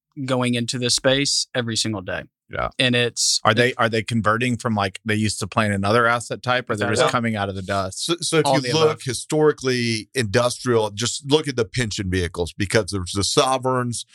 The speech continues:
Speaker 3: there is the investment fund managers, there's all these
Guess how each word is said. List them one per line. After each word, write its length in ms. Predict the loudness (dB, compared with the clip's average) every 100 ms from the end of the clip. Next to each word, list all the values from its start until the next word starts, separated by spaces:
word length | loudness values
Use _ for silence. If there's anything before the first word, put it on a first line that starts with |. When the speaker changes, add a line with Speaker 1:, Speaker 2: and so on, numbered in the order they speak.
| -20 -20 _
Speaker 3:
there 440 | 0 4 4 4 0
is 520 | 2 2 4 2 -2 0
the 340 | 2 4 2
investment 480 | 2 2 2 -2 0
fund 240 | 0 0
managers, 540 | -2 0 0 0 0 2
there's 200 | 2 2
all 180 | 2
these 300 | 0 -2 -2